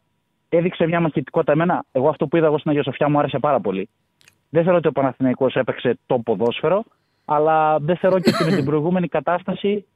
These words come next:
Speaker 1: θα μπορούσε ο Παναθηναϊκός να γυρίσει ένα παιχνίδι. Θεωρώ ότι αν έτρωγε ένα γκολ, θα διατηρούσε το ένα μηδέν, δεν θα μπορούσε να κάνει κάτι. Θα έχανε σίγουρα μια μεγάλη ευκαιρία, αλλά ως εκεί. Μου άρεσε πάρα πολύ αυτό που είδα.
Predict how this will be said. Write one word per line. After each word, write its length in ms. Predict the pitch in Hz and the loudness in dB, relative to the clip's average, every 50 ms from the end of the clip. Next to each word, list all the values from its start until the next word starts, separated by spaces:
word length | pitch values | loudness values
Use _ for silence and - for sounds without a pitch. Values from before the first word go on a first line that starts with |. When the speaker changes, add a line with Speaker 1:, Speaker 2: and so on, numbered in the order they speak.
| _ _ _ _ _ _ | _ _ _ _ _ _
Speaker 1:
θα 80 | - 151 | -2 -2
μπορούσε 240 | 147 170 175 165 175 | 0 0 -2 -2 -2
ο 20 | |
Παναθηναϊκός 520 | - 175 170 160 - 170 165 160 - 175 | -2 -2 -2 -2 -2 -2 -2 -2 0 0
να 100 | 170 175 | 0 0
γυρίσει 300 | 170 147 156 156 185 180 - | 0 0 0 -2 -2 -2 -2
ένα 160 | 185 180 175 | -2 -2 -2
παιχνίδι. 560 | - 170 - 165 165 165 165 170 208 220 202 - | -4 -4 -2 -2 0 0 0 0 -2 -2 -4 -4
Θεωρώ 160 | - 160 165 | -4 -2 -2
ότι 140 | 175 - 175 | -2 -2 0
αν 100 | 170 175 | 0 0
έτρωγε 320 | 175 165 - 165 160 151 | 0 -2 -2 -4 -4 -2
ένα 140 | 160 151 143 | 0 0 0
γκολ, 380 | 135 127 151 156 151 139 131 120 - _ _ _ _ _ _ _ _ _ _ | 0 2 2 4 4 4 2 -2 -4 _ _ _ _ _ _ _ _ _ _
θα 100 | - 156 | -4 -2
διατηρούσε 500 | 135 135 147 139 120 160 151 156 147 156 | 0 0 0 0 0 0 -2 0 0 -2
το 100 | 131 143 | 0 0
ένα 140 | 143 143 139 | 0 0 0
μηδέν, 280 | 135 131 127 123 139 131 | 0 0 0 0 0 -2
δεν 100 | 127 123 | -2 -2
θα 80 | 139 | -4
μπορούσε 280 | 131 127 131 127 - 135 | -2 -2 -2 -4 -2 -2
να 100 | 120 117 | -4 -4
κάνει 220 | - - 110 107 | -2 -2 -4 -2
κάτι. 300 | 98 - 117 151 - - | -2 -2 -2 -4 -4 -4
Θα 100 | 165 170 | -4 -4
έχανε 260 | 165 - 160 147 147 139 | -2 -2 0 0 0 0
σίγουρα 320 | - 175 170 147 139 131 | 0 -2 0 2 2 2
μια 140 | 131 131 123 | 2 2 2
μεγάλη 260 | 127 120 120 123 120 | 2 0 0 0 -2
ευκαιρία, 340 | 113 - - 117 113 117 113 | -2 -4 -4 -2 -2 0 0
αλλά 120 | 113 117 | -2 -2
ως 100 | 110 - | -4 -4
εκεί. 300 | 113 107 - - 240 262 _ _ _ _ _ _ _ _ _ | -8 -8 -6 -6 -8 -8 _ _ _ _ _ _ _ _ _
Μου 140 | - 165 180 | -2 0 2
άρεσε 200 | 190 190 165 175 | 2 2 0 -2
πάρα 220 | 156 196 190 180 151 | 0 0 0 0 0
πολύ 180 | 127 127 117 117 | 0 0 0 0
αυτό 200 | 110 - - 110 | 0 -2 -4 -6
που 120 | - 113 | -4 -2
είδα. 300 | 110 113 107 120 180 220 | -2 -2 0 -2 -4 -6